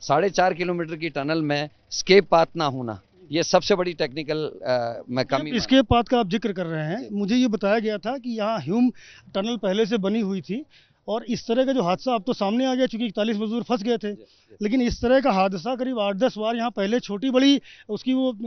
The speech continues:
Speaker 2: इंटेंसिटी हो सकती है, लेकिन ऐसा आठ दस बार हो चुका है।
Speaker 1: नहीं, ये, ये
Speaker 2: ह्यूम पाइप के जरिए लोग बाहर आए थे, लेकिन वो ह्यूम पाइप हटा दिया गया छः महीने पहले।
Speaker 1: ये, ये मैंने भी सुना है, लेकिन क्योंकि इसकी सत्यता की जाँच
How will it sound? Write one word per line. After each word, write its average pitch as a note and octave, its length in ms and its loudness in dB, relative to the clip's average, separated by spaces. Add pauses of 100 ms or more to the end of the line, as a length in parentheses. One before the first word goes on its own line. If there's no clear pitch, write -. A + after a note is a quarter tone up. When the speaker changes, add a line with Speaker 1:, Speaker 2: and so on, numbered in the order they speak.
(600)
Speaker 2:
इंटेंसिटी A3+ 480 2
हो C4 140 4
सकती G3+ 260 -4
है, G#3+ 140 2
लेकिन C4 220 -2
ऐसा A3+ 180 -2
आठ A3 180 2
दस G#3 160 -4
बार B3 140 0
हो B3 160 6
चुका E3+ 260 -6
है। C#3 160 -8
Speaker 1:
नहीं, E3 100 -14
ये, F#3+ 140 -16
ये - 300 -20
Speaker 2:
ह्यूम B3+ 220 6
पाइप C4+ 200 2
के C4+ 80 0
जरिए C4 200 2
लोग C4 180 4
बाहर G#3 240 2
आए C4 120 2
थे, C4 80 -2
लेकिन C4+ 180 0
वो B3+ 100 0
ह्यूम A3 220 0
पाइप A#3+ 220 -4
हटा E3+ 200 -4
दिया A3 180 -4
गया G#3+ 120 0
छः F#3 180 -4
महीने F#3+ 180 -4
पहले। F3 180 -10
Speaker 1:
ये, E3+ 340 -4
ये D3+ 120 0
मैंने D3+ 320 0
भी G#3 140 -2
सुना F3 340 0
है, F#3 120 4
लेकिन F3 260 -2
क्योंकि D#3+ 420 -2
इसकी C#3+ 300 -6
सत्यता D#3 460 -2
की D#3 140 -2
जाँच C#3 380 -2